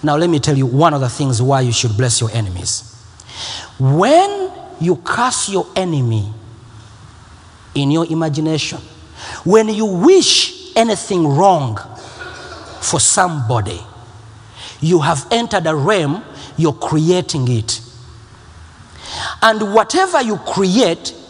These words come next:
you are the first one to attract it.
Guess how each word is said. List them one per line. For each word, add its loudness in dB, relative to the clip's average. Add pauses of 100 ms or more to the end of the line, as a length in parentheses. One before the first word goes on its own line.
(200)
you 0
are 4
the 0
first -4 (1200)
one 2
to -4
attract -2
it. -10